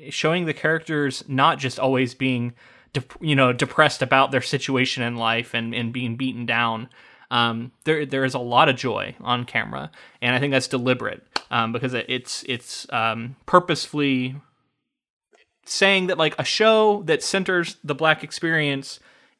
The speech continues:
in this sort of genre doesn't have to be depressing. You know what I mean? Like, it can also be a lot of fun, like we often see white characters <laughs> get up to, right?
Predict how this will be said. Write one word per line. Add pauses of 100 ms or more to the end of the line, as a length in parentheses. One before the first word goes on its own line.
in
this
sort
of
genre (260)
doesn't
have
to
be (320)
depressing. (500)
You
know
what
I
mean?
Like,
it
can
also
be (100)
a
lot
of
fun,
like
we
often
see
white
characters
<laughs>
get
up
to,
right?